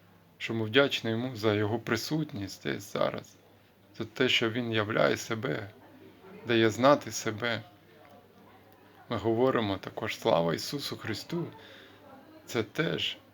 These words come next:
означає, що ми говоримо про те, що ми віримо в те, що Ісус Христос, Він Господь.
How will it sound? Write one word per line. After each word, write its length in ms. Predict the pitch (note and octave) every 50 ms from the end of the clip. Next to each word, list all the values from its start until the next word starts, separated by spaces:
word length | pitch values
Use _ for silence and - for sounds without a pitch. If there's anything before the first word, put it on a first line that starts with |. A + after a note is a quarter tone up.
| _ _ - - _ _ _ - - - - - -
означає, 420 | - A2+ A2+ G#2+ - - B2 A#2 A2
що 160 | - - A2+
ми 240 | A2 A2 A2 G2+ G2 G2+ G2+ - - - -
говоримо 580 | A#2+ A#2 A2+ B2 C3+ C3+ A2+ A2+ G#2+ G#2+ G#2 G2
про 220 | - - A2 G#2+
те, 340 | - - - C3 B2 A2+ A2+ - - - - - -
що 180 | - - B2
ми 140 | A2+ A2+ A2+
віримо 500 | G#2 G2+ A2+ D3+ F3 F3 D3 A#2+ G2+ G2
в 80 | G2 - - -
те, 160 | - C#3+ C3
що 180 | B2+ - - A2
Ісус 320 | G#2+ - - B2 A2+ -
Христос, 520 | - A2+ G2+ - - - G#2 G2 - -
Він 140 | A#2 G#2+ F#2+
Господь. 480 | E2+ F2 E2+ - - - - - G#2